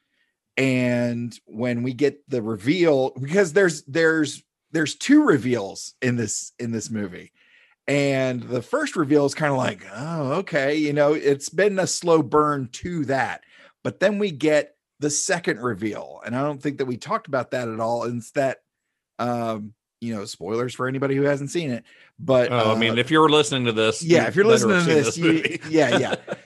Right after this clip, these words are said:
Speaker 1: Uh, but the second reveal that sheriff, that the sheriff is also dead and has been apparently for a while.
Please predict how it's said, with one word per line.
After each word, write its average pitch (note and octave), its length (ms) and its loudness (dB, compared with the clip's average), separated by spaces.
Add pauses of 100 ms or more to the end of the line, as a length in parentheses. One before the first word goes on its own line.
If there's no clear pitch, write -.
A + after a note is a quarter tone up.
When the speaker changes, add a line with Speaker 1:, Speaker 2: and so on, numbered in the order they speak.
(260)
Speaker 1:
Uh, D3 320 4
but C#3 240 -2
the D3+ 220 6
second D3+ 320 0
reveal C#3+ 520 2
that B2+ 340 -2
sheriff, C#3+ 680 0
that B2 180 -4
the A#2 80 -8
sheriff C3 540 -2 (100)
is D3 180 2
also A#2+ 340 -2
dead F2 440 -8 (160)
and A#2+ 140 -2
has A#2+ 280 -2
been G#2 440 -6 (260)
apparently G#2+ 340 -6
for G#2+ 220 -6
a G#2 60 -8
while. F#2+ 400 -8